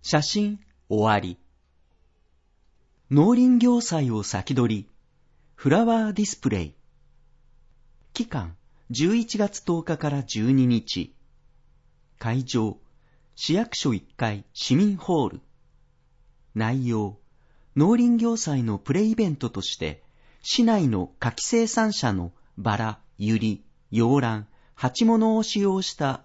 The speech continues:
大型装飾花の展示。その他、十一月十日月曜日、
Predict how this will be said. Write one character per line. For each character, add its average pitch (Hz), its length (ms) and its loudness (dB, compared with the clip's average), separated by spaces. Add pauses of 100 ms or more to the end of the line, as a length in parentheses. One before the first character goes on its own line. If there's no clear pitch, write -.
(160)
大 180 220 4
型 220 280 0
装 202 280 2
飾 233 320 -2
花 160 140 -4
の 110 120 -2
展 107 320 -2
示。 87 240 -6 (1300)
そ - 180 0
の 180 140 2
他、 - 320 -8 (720)
十 151 280 2
一 240 220 0
月 214 260 -2
十 175 220 0
日 - 360 -2
月 139 340 0
曜 233 220 6
日、 90 260 -8